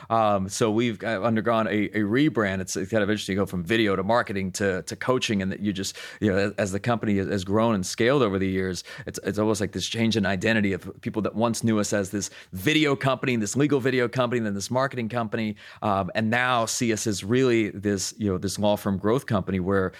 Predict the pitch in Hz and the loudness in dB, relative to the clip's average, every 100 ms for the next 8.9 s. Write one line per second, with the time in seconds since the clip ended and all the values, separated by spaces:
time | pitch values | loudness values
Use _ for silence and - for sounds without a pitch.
0 | - 98 95 - 92 - - - 127 117 | -10 -6 -6 -4 -6 -6 -8 0 2 2
1 | 101 101 92 - 120 123 101 95 87 110 | 2 0 -2 0 0 2 0 0 -2 0
2 | 98 85 - 92 101 92 95 - 104 143 | -2 -2 -8 -4 -2 -2 -4 -2 2 2
3 | 113 117 107 - 107 - - 101 92 117 | 4 2 0 -2 -2 -2 -2 -2 0 0
4 | 123 95 - - - - - 127 107 98 | 0 -2 -4 -12 -20 -14 -2 2 4 4
5 | - 117 123 123 117 - 113 107 104 92 | 2 2 2 2 -2 0 2 4 4 0
6 | - 113 127 107 113 127 - 135 110 104 | -4 0 0 0 2 2 2 2 2 0
7 | 98 95 139 170 170 165 165 165 101 98 | -2 0 2 2 2 2 2 0 -2 -4
8 | - 123 117 110 98 110 107 101 | -2 2 2 2 0 0 2 2